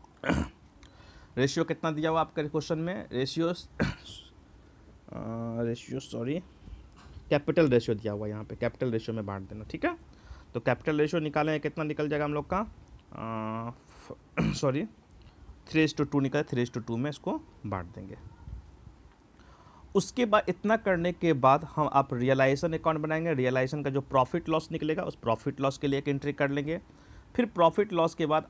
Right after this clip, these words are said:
आप पार्टनर्स कैपिटल अकाउंट बनाएंगे। पार्टनर्स कैपिटल अकाउंट बनाने, अब यहाँ पे एक चीज़ और याद रखना आपको, एक ट्विस्ट है क्वेश्चन में।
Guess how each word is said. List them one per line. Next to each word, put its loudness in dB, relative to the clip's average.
आप 2
पार्टनर्स 2
कैपिटल -2
अकाउंट -2
बनाएंगे। -2
पार्टनर्स -2
कैपिटल -2
अकाउंट -4
बनाने, -2
अब 4
यहाँ -2
पे -2
एक -4
चीज़ -6
और 0
याद 0
रखना -6
आपको, -14
एक -4
ट्विस्ट -4
है -6
क्वेश्चन -10
में। -12